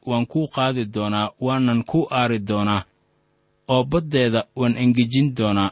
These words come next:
oo isheedana waan qallajin doonaa." Baabiloon waxay noqon doontaa tuulmooyin burbur ah iyo meel dawacooyinku ay ku hoydaan,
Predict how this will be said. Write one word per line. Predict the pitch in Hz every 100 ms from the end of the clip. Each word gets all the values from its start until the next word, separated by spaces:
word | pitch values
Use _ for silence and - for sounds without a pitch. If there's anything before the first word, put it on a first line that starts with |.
| -
oo | 120 113
isheedana | 147 - 143 127 120 117
waan | 113 110
qallajin | - 113 113 110 139 123
doonaa." | 104 101 95 - _ -
Baabiloon | 113 113 127 147 143
waxay | 139 120
noqon | 123 117 - 151
doontaa | 123 107 104 120 117 - _ _ _ _ _ _
tuulmooyin | 143 135 127 131 127 143 143 135
burbur | 160 165 120 113
ah | 113 117 107 - -
iyo | 127 123
meel | 135 143 127
dawacooyinku | 127 127 120 139 147 127 117 113 127 - _
ay | 123 117
ku | 143
hoydaan, | 123 113 110 117 113